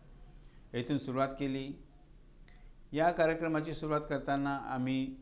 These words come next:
दिव्यांग शाळा का निवडली हा एक मोठा प्रश्न आहे. हो मित्रांनो, चांगल्या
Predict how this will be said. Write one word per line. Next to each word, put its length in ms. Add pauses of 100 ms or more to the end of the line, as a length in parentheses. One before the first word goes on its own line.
(840)
दिव्यांग 520 (180)
शाळा 360
का 240
निवडली 440
हा 280
एक 240
मोठा 240
प्रश्न 340
आहे. 260 (1200)
हो 180
मित्रांनो, 440 (640)
चांगल्या 680